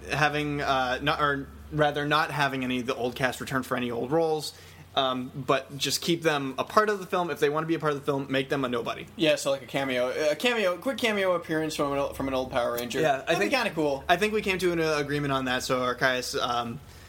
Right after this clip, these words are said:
Speaker 1: yes, absolutely, we agree with you.
Speaker 2: I think, yeah, it would be, it would definitely be fun to see, to see, um, J D F at all in a Power Rangers movie.
Speaker 1: Yep. Uh,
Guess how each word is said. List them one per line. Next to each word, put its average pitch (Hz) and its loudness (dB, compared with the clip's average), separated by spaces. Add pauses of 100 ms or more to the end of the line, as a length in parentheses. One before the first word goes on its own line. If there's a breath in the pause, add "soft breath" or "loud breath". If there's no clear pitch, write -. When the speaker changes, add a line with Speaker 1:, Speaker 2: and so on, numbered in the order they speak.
(140 loud breath)
Speaker 1:
yes, 127 0
absolutely, 131 0
we 123 -2
agree 113 -2
with 117 -8
you. 202 8
Speaker 2:
I - 6
think, 269 0
yeah, 202 4
it 180 2
would 190 0
be, 196 -2
it 165 -2
would 170 2
definitely 185 0
be 170 -6
fun 147 2
to 139 -4
see, 127 0
to 131 -2
see, 120 0
um, 120 -4
J 127 0
D 120 -2
F 120 -4
at 123 2
all 113 -2
in - -4
a 120 -8
Power 120 -6
Rangers - -12
movie. - -10
Speaker 1:
Yep. 165 0 (240 loud breath)
Uh, 147 4